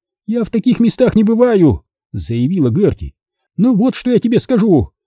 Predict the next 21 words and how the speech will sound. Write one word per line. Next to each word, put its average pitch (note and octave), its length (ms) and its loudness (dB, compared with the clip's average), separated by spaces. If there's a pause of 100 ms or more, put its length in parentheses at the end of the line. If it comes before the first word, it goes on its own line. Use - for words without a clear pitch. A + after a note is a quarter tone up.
(100)
В - 100 -12
духовке G3+ 540 0
горит G#3 280 2
Библия". F#3 640 2 (600)
"Горит A2+ 680 -2
Биба". F#3+ 840 0 (600)
И G2+ 220 -2
тут F3 400 -2
перед A2 260 -2
моими B2+ 300 0
глазами, A2+ 680 0 (300)
будто C3 360 0
раскрывшийся B2+ 680 -2
бутон, A2 480 -2 (480)
предстало B2 600 0
во A2+ 120 0
всей - 280 -4
красе B2 580 -2 (440)
последнее C3 680 0
великое D3 440 2
мошенничество. C#3 880 -2